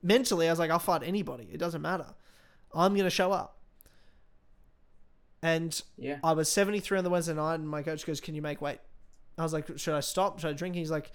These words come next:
Speaker 1: "How far are you?" He's like, "You're one kilo, just make the weight. Just ma-, you'll want to." I,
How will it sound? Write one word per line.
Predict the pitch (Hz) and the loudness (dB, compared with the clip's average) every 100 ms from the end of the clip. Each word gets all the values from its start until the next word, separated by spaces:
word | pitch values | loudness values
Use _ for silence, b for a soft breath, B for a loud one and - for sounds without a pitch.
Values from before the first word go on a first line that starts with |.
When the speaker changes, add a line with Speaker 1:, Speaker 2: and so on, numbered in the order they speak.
| B B B B - | B B B B -2
Speaker 1:
"How | 160 | 0
far | - 180 | 4 6
are | 165 | 6
you?" | 135 | 2
He's | 147 | 0
like, | 170 - - - - - | -2 -6 -16 -20 -20 -8
"You're | 160 | -2
one | 180 | -2
kilo, | 175 202 208 | 0 2 2
just | 196 - | 0 -2
make | 175 175 | -4 -4
the | |
weight. | 143 123 - | -6 -6 -10
Just | 156 - | -12 -6
ma-, | 160 185 | 0 0
you'll | 180 196 | 6 6
want | 185 196 202 | 8 6 6
to." | - 131 104 - - - - - - - - - _ _ _ _ - | 0 -6 -10 -18 -20 -20 -20 -20 -20 -20 -20 -20 _ _ _ _ -8
I, | 151 | -4